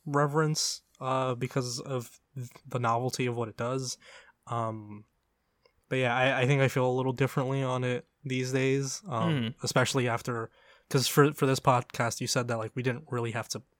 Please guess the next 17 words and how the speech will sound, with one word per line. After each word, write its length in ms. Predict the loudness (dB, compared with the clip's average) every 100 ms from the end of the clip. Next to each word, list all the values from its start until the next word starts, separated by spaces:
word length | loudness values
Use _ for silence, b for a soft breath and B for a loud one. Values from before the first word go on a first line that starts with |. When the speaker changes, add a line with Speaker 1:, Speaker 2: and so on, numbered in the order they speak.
| -6
Speaker 1:
play 240 | -2 0
it, 160 | 0 -4 _ _
or 80 | -10
we 80 | -8
could 140 | -8
just, 180 | -8 -8
like, 260 | -8 -10 -20 _ B B B B B
watch 240 | -4 -2
a 60 | -2
synopsis 560 | -2 2 0 0 -4
or 40 | -4
something. 440 | -4 -4 -4 -6 B B B 2
I 180 | 8 8
played 380 | 6 2 4 4
it, 100 | 2
like, 200 | -2 -6
l-, 120 | -10